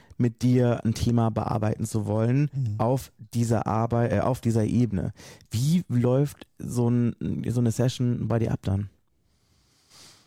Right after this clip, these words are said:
Speaker 2: Also gibt ausführliches, äh, wie sonst auch, ähm, ausführliches Anamnesegespräch, Lebensgeschichte analysieren und so. Steht im Vorfeld eine,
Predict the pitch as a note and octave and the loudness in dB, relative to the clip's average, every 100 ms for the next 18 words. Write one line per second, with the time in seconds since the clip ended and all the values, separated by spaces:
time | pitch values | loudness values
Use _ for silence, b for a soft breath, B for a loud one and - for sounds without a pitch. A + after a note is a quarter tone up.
0 | b _ _ _ _ - B B B - | b _ _ _ _ -14 B B B 2
1 | A#2 A2 A2+ - - C#3+ - C3+ - A#2+ | 2 2 -2 -8 -8 -6 -4 -4 0 2
2 | A#2 A2 G2+ - - D#3 D#3+ D#3 C3+ _ | 2 0 -4 -6 -16 -14 -14 -14 -20 _
3 | B2+ G#2+ A#2 - - B2 A2+ A2 - B2+ | -6 0 0 -2 -4 0 0 -2 -6 -2
4 | A2 A2 A2 A2 - _ - B2 - D3+ | 2 2 2 0 -4 _ -12 -8 -4 -4
5 | A#2 A2+ - B2+ B2+ B2+ C3 B2+ - - | -4 -8 -4 0 2 2 0 -4 -8 -4
6 | D3 A2 B2+ A#2+ B2 B2+ A#2+ A2 - C#3 | -2 -2 -2 -2 -2 -6 -6 -8 -6 -4
7 | - - B2+ C#3 B2 B2 D#3 A#2+ B2 B2+ | -4 -4 -4 -2 -4 -4 -2 -2 -4 -4
8 | B2 - _ _ _ _ _ _ - - | -6 -8 _ _ _ _ _ _ -18 -4
9 | B2+ A#2 G#2+ B2 A#2+ - A2+ A2 - B | 0 2 2 2 2 4 2 0 -6 B
10 | B B B B B B B - A2+ A2 | B B B B B B B 2 4 6
11 | A2 A2 | 6 4